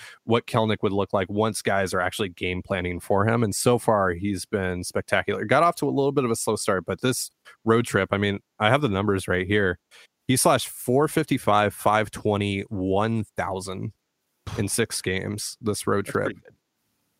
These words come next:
Speaker 1: Uh, and pretty much all of his heroics went to waste <laughs> 'cause it really
Speaker 2: <laughs>
Speaker 1: started on Sunday.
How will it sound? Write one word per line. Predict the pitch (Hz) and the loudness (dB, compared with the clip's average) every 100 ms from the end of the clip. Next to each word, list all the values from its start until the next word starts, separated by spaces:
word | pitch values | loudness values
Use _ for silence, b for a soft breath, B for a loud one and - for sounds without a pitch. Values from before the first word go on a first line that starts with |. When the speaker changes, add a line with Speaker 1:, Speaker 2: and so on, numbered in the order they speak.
| - | 0
Speaker 1:
Uh, | 98 95 95 - | 2 4 2 0
and | 117 110 107 101 | 2 2 0 -2
pretty | 143 165 | -2 2
much | 170 135 | 2 4
all | 123 | 2
of | 127 | 4
his | 120 110 | 2 0
heroics | 107 107 120 131 - | 2 2 2 -2 0
went | 117 - | 0 0
to | 98 | -2
waste | 92 107 - - - _ _ _ _ _ _ | 0 0 -2 -8 -12 _ _ _ _ _ _
<laughs> | - 165 - B B | 0 0 0 B B
'cause | - 123 | 2 2
it | 127 | 4
really | 156 202 | 4 4
Speaker 2:
<laughs> | |
Speaker 1:
started | - 151 135 | 4 4 4
on | 101 92 | 2 2
Sunday. | 110 117 131 165 | 0 2 0 -2